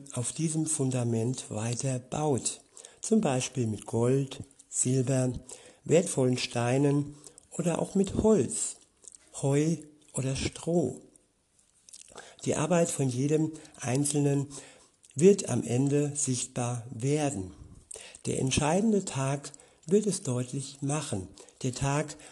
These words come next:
an dem alles durch das Feuer freigelegt wird. Dieses Feuer wird deutlich zeigen, wie die Arbeit von jedem Einzelnen beschaffen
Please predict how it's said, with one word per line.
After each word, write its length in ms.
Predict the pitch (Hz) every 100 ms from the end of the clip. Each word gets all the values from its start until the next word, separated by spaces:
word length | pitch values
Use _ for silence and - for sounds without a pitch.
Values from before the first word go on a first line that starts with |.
| -
an 100 | -
dem 220 | 160 170
alles 480 | - 143 156 147 - - - -
durch 200 | 160 156
das 200 | 135 -
Feuer 540 | - 117 117 131 135 - - - -
freigelegt 1080 | - - 123 120 123 131 131 135 135 - - -
wird. 640 | 135 165 147 92 - - _ _ _ - - - -
Dieses 300 | 220 226 -
Feuer 440 | - 131 143 147 143 - -
wird 260 | 147 151 143
deutlich 500 | 127 131 147 143 -
zeigen, 560 | 127 117 127 139 139 - - - - -
wie 120 | 160
die 180 | 185 -
Arbeit 440 | 120 123 135 131
von 260 | - 139 127
jedem 440 | 117 127 147 -
Einzelnen 640 | 113 120 123 139 135 139
beschaffen 640 | 139 123 - 117 - 135 131